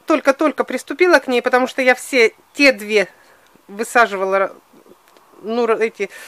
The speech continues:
томатные теплицы, еще до сюда не дошла. И тут у меня пока что скрываются от холо-, в холодные ночи вот эти там, томаты, которые в ведрах я выращиваю.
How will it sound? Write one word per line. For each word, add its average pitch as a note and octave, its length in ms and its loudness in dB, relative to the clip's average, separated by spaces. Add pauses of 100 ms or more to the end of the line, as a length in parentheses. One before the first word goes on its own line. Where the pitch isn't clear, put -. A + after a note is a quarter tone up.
(160)
томатные B3 460 2
теплицы, D4 480 0
еще A3+ 180 -4
до B3 120 4
сюда A3+ 260 0
не A3 140 0
дошла. D4+ 380 2 (380)
И C#4 80 -2
тут C#4+ 180 -4
у C#4+ 60 0
меня C4+ 180 6
пока C#4 300 4
что - 160 -14
скрываются B3+ 920 2
от A#3+ 180 0
холо-, C4 340 2
в - 60 -20
холодные B3 520 0
ночи A#3+ 420 -6 (320)
вот B3 220 -4
эти A3+ 320 -6 (1000)
там, B3 280 0
томаты, C#4 400 2
которые A3 340 -10
в G#3 60 -18
ведрах C#4+ 480 -4
я A#3+ 140 0
выращиваю. A3 760 -2